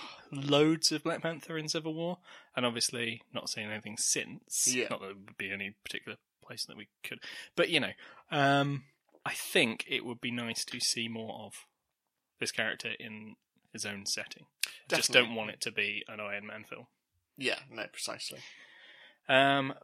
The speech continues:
Speaker 1: but also, I think there's a lot riding on it. And I,
Speaker 2: Yeah.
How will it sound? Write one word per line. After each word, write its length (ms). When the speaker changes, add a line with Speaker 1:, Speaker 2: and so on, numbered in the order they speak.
Speaker 1:
but 140
also, 640
I 60
think 640
there's 180
a 60
lot 300
riding 400
on 120
it. 100
And 100
I, 60
Speaker 2:
Yeah. 260